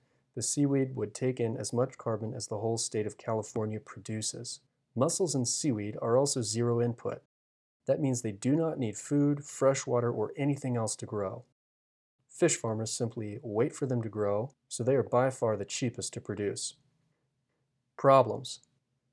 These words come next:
Fish, seaweed, and shellfish farms are common in Asia. However, the American government has only recently started allowing this kind of farming.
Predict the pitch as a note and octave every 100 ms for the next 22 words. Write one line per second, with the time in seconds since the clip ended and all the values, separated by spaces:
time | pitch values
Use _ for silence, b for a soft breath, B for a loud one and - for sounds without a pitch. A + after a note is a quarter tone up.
0 | _ _ _ _ _ _ - - E3+ F3+
1 | - - - - - C#3 C3+ A#2+ G#2 -
2 | B2+ B2 A#2+ G#2+ - G#2+ G2+ A2 B2 A2+
3 | - C3+ C3+ B2+ A2+ G2+ F#2+ - - _
4 | _ _ _ _ _ A#2+ B2+ G2 G2+ A#2+
5 | _ A2+ G#2+ A#2 D#3 D3+ A#2+ A2 A2+ A#2
6 | A2 A#2 B2 A#2 B2 C3 - C3+ A#2 -
7 | G#2 G#2 G#2 G2+ G2+ G2 G2 - - G2
8 | - - A2 G#2 G2